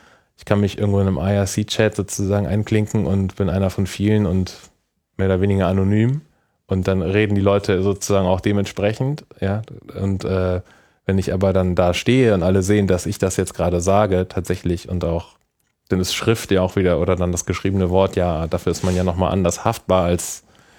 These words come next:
in einem Gespräch, was man so vielleicht mithört im Café, aber wenn, ja, wie wäre das, wenn wir alle so, so Sprechblasen haben, beziehungsweise sind ja, weiß ich nicht, hier unsere Logs auf diesen mobilen Geräten sind ja sozusagen schon unsere Sprechblasen. Man kann das eben alles immer nicht sehen, so.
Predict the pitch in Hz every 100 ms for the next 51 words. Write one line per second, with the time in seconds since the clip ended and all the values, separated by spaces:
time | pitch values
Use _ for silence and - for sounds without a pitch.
0 | _ _ _ 95 95 - - 95 110 110
1 | 101 - 95 92 90 87 87 104 101 90
2 | 85 90 95 - 98 92 85 87 90 87
3 | 90 _ _ _ - 104 95 101 101 104
4 | 92 90 - 92 90 87 92 90 85 78
5 | - 90 90 78 - 104 101 95 90 90
6 | 87 90 92 - 113 107 104 101 98 -
7 | - - - - - 123 120 104 98 -
8 | - 101 98 101 95 - 98 101 104 95
9 | 98 104 - - 95 110 101 98 98 110
10 | 107 101 98 101 101 95 98 92 87 85
11 | - 92 87 - 98 92 87 95 98 90
12 | 87 87 95 101 127 117 127 117 113 117
13 | 113 113 110 110 107 110 98 80 87 -
14 | 78